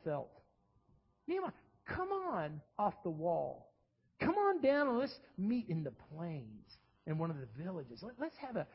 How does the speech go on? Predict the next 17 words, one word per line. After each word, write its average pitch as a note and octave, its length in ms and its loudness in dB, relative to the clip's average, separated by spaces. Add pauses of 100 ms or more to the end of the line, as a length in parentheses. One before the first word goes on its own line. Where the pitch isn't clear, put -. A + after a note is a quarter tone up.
(160)
meeting E3 460 0
there C3 180 -2
and C3 100 -6
be C#3 120 -8 (160)
comfortable C3+ 520 -8
for C3 120 -8
a - 20 -8
little C#3+ 240 -4
bit." B2 260 -8 (760)
And F3 100 0
see, A3 200 0
probably G3+ 640 -2
what D#3+ 240 0
that D3 200 0
was, D3+ 400 -2 (540)
that A3 220 4
was F3 280 0